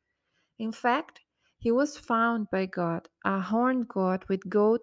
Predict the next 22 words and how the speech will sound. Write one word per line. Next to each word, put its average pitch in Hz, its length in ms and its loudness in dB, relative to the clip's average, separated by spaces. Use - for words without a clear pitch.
legs 185 420 0
from 196 240 -6
the 190 80 -2
Greek 214 460 -6
pantheon, 185 640 -8
called 202 420 0
Pan. 185 400 4
Pan, 262 420 2
as 208 340 2
ugly 277 460 2
as 269 140 -2
he 262 160 2
was, 240 600 0
had 220 220 2
been 233 220 2
rejected 220 600 0
and 208 160 -2
abandoned 208 800 0
by 196 160 0
his 202 220 -2
own 240 240 0
mother, 190 520 0